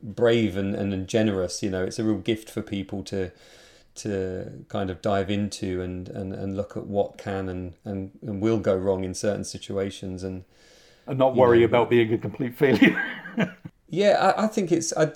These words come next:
Speaker 1: I genuinely think it's fascinating, and you, you know, clearly gone on to have a, an interesting career, um, beyond that. But I think there's just this really fascinating kind of microcosm, <laughs> you know, little, a little world that you,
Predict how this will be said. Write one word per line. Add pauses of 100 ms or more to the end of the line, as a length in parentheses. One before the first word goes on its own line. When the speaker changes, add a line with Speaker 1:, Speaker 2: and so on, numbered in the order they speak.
Speaker 1:
I
genuinely
think
it's
fascinating,
and
you,
you
know,
clearly
gone
on
to
have
a,
an
interesting
career, (380)
um, (360)
beyond
that.
But
I
think
there's
just
this
really
fascinating
kind
of (540)
microcosm, (120)
<laughs>
you
know,
little,
a
little
world
that
you,